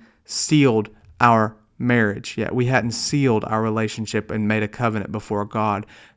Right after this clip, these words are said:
at our wedding day. Up until then, the quit option was on the table, but the moment we stood at that altar and we both said yes, the quit option was taken off of the table.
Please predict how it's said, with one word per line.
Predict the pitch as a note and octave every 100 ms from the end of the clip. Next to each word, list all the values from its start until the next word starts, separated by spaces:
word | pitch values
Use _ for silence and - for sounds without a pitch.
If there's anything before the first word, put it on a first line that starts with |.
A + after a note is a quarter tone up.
| _ -
at | G#2+
our | G2+ G#2
wedding | A2 G2+ G#2+
day. | - - - - _ _ _ _ _ _ _ _ _ _ _ _ _ _ _ _ _ -
Up | C3 C3
until | C#3 C#3 B2
then, | A#2+ A2
the | G#2+
quit | - A2+
option | G#2+ - A2+
was | G2+
on | G#2
the | G2
table, | - G#2+ G2+
but | G2+ G#2
the |
moment | A2 A#2+ C3+ G#2+
we |
stood | A#2+ A#2+
at | A2
that | G#2+
altar | G#2 G2+ A2+
and | G#2+
we | G#2+
both | A2 G#2+
said | - G#2+ G#2
yes, | G2+ G2
the | - G#2
quit | - - A2+
option | G#2+ - G#2
was | G#2
taken | - A2 G#2
off | A2 A#2
of | A2+ G#2+
the | G2+
table. | A#2+ G2 - A#2+